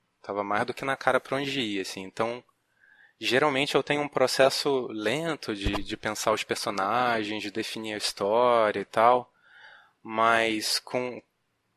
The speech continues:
com Ninguém Nasce Herói eu tive um problema, assim, de primeiro capítulo. Eu escrevi um primeiro capítulo que não foi publicado, tipo, pra queimar, assim, pra mente pegar no tranco.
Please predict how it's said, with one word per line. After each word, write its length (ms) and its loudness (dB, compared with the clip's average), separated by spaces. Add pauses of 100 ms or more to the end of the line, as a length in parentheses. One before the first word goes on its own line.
(200)
com 240 -4
Ninguém 300 0
Nasce 280 0
Herói 260 4
eu 60 -2
tive 280 -2
um 120 -4
problema, 420 0
assim, 200 -2
de 120 -6
primeiro 280 -2
capítulo. 720 -2
Eu 80 0
escrevi 320 -2
um 60 -6
primeiro 300 -6
capítulo 460 -6
que 100 -8
não 100 -2
foi 160 -4
publicado, 680 0
tipo, 280 -10
pra 180 0
queimar, 480 0
assim, 340 -6
pra 160 -4
mente 300 -6
pegar 220 -4
no 120 -10
tranco. 600 -4